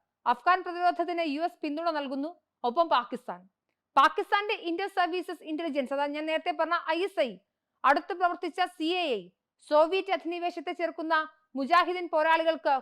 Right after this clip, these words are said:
കോടിക്കണക്കിന് ഡോളർ ആയുധങ്ങൾ, പണം, പരിശീലനം എന്നിവ നൽകി. ഗുൽബുദ്ദീൻ, ഹെക്യാമത്തർ പോലെയുള്ള ഇസ്ലാമിക വിഭാഗങ്ങളെ അനുകൂലിച്ചുകൊണ്ട് ഭാവിയിലെ തീവ്രവാദത്തിന് വിത്തുപാകി. ഐ എസ് ഐ നിരവധി ഗ്രൂപ്പുകളെ തിരഞ്ഞെടുത്തു.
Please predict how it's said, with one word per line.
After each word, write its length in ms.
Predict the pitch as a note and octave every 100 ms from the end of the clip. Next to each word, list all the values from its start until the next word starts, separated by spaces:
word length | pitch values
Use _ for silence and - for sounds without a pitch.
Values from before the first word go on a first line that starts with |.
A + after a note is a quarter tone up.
| -
കോടിക്കണക്കിന് 880 | C#4+ D4+ E4+ F4+ F4+ F4 E4+ E4 E4+
ഡോളർ 400 | D#4 D#4 D#4+ C#4 - _ B3+
ആയുധങ്ങൾ, 640 | C4+ D#4+ C#4 D#4 C4+ G#3+ -
പണം, 440 | C4+ D4 E4+ A#3+ -
പരിശീലനം 460 | C4 B3+ D#4+ D#4+ D4+
എന്നിവ 180 | C4+ B3+
നൽകി. 320 | G#3 F#3+ - _ _ _ _ _ _ _
ഗുൽബുദ്ദീൻ, 560 | G#3 A#3 C#4+ C#4+ D#4+ D#4+ _ -
ഹെക്യാമത്തർ 500 | C4+ E4+ E4 D#4 E4
പോലെയുള്ള 380 | E4 D#4 D#4+ D#4
ഇസ്ലാമിക 500 | D4+ E4 D#4+ E4+ E4+
വിഭാഗങ്ങളെ 600 | D4+ - D#4 D#4 D#4+ D#4
അനുകൂലിച്ചുകൊണ്ട് 800 | D4 C#4+ D#4+ D4 D#4+ E4 C#4+ F#3+ - _ _ _ -
ഭാവിയിലെ 360 | C#4 E4 F#4
തീവ്രവാദത്തിന് 680 | F#4 D#4+ E4+ E4+ F4 F4 E4
വിത്തുപാകി. 600 | D4 B3+ D#4 A#3+ F#3 - _ _ _ _ -
ഐ 100 | A3+
എസ് 220 | D4+ E4+
ഐ 80 | F#4
നിരവധി 400 | E4+ D#4 F4 E4
ഗ്രൂപ്പുകളെ 440 | D#4+ D#4 D#4+ D#4+
തിരഞ്ഞെടുത്തു. 520 | D#4 C4 C4+ A#3 F#3+